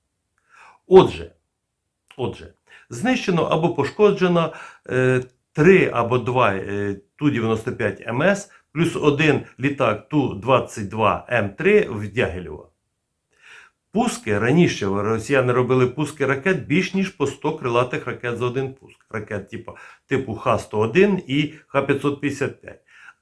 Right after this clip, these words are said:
Останній, останній наліт, е, п'ятого грудня було тільки тридцять вісім крилатих ракет. Дуже мало, зверніть увагу. І це суттєвий, це суттєвий удар, значить, ми нанесли по удару,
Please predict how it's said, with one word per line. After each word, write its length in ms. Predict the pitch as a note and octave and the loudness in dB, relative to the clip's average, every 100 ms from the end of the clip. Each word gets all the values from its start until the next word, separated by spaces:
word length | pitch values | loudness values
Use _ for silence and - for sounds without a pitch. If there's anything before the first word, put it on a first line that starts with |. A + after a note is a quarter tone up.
| _ - | _ -12
Останній, 720 | G#2 - D3 G3 G#3+ A3 G3 | -10 -6 0 2 4 2 2
останній 640 | - B2+ - F#3 G3+ C#3 | 0 -2 0 0 2 0
наліт, 440 | A2 A2+ G#2+ D#2 _ _ _ _ - | 0 0 -2 -6 _ _ _ _ -6
е, 180 | G#2+ G#2+ _ _ | -4 -4 _ _
п'ятого 400 | - A#2+ B2 A#2 | -2 -2 -2 -4
грудня 380 | A#2 G#2+ G2 F#2+ - | -2 -4 -4 -8 -8
було 300 | G#2+ C3 E3+ | -6 0 0
тільки 280 | F3 F3 F#3 | 0 -4 -4
тридцять 520 | F#3 F#3 F#3 F3 E3 | 0 0 0 -6 -6
вісім 400 | F#3 - - - | -4 -4 -8 -14
крилатих 580 | - G#2 G2+ F#2+ G#2 G#2 | -10 -6 -4 -4 -8 -12
ракет. 440 | G#2 - D#2+ D#2+ | -14 -14 -20 -8
Дуже 280 | A2 D3 F3+ | -2 0 2
мало, 440 | G3 C3+ E2 E2 - | 2 2 0 -10 -14
зверніть 460 | F#2+ A#2 D#3 E3+ | -8 -6 -6 -6
увагу. 340 | E3 E2 D#2+ _ _ _ _ _ _ _ _ _ - - - | -10 -10 -14 _ _ _ _ _ _ _ _ _ -20 -20 -6
І 100 | D3 | -2
це 280 | C#3+ - D3 | 0 2 2
суттєвий, 720 | - E3 E3 - F3 G2 F#2 | 2 -4 -2 2 4 4 0
це 200 | - D3 | -4 -2
суттєвий 540 | C#3+ D#3 D#3 F#3 D3+ F#3 | -2 -2 0 0 2 2
удар, 320 | F3+ C3 F#2 | 2 0 0
значить, 380 | F#2+ G2 F#2+ A2+ | -4 -6 -6 -6
ми 180 | A#2 | -2
нанесли 540 | A2+ A#2 A#2 G2 - G#2 | 0 0 -2 -4 -6 -10
по 200 | - C3 | -4 -2
удару, 480 | B2 A2+ F2+ E2+ | -2 -2 -2 -4